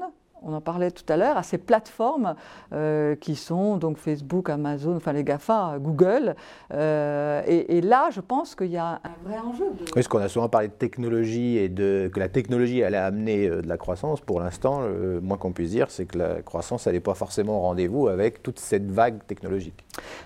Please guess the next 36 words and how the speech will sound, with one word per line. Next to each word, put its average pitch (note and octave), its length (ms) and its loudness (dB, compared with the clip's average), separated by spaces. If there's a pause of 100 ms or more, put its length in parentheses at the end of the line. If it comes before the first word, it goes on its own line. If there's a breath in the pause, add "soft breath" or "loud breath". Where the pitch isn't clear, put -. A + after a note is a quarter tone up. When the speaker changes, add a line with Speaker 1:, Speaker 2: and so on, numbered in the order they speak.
Speaker 1:
Bah, F#3+ 140 6
la B3 100 4
technologie, B3 760 0 (240)
euh, F3+ 960 2
surtout, - 480 0
en F#3 60 -4
fait, - 340 -4
elle, F3 320 0
elle E3 180 0
a, D#3+ 120 -2
à D#3 40 -2
mon E3 180 -2
avis, E3 460 -2
emmené, E3+ 480 0
entre - 280 -6
guillemets, D#3 260 -2
un F#3 100 0
peu G#3+ 160 2
de D3+ 100 -4
déflation. F3+ 680 -4 (200 loud breath)
Speaker 2:
Oui. E2+ 160 0
Speaker 1:
C'est-à-dire E3 440 0
que C#3+ 40 -10
vous C#3+ 100 0
aviez D#3+ 200 0
eu F3+ 120 2
la D3+ 120 2
Chine E3+ 560 -2
qui, D3 300 -2
euh, C#3 580 -2
avant, D3+ 480 0
avait C3+ 220 -4
entraîné B2+ 320 -4
de C#3+ 60 -4
la C3 80 0
déflation. C3 400 -6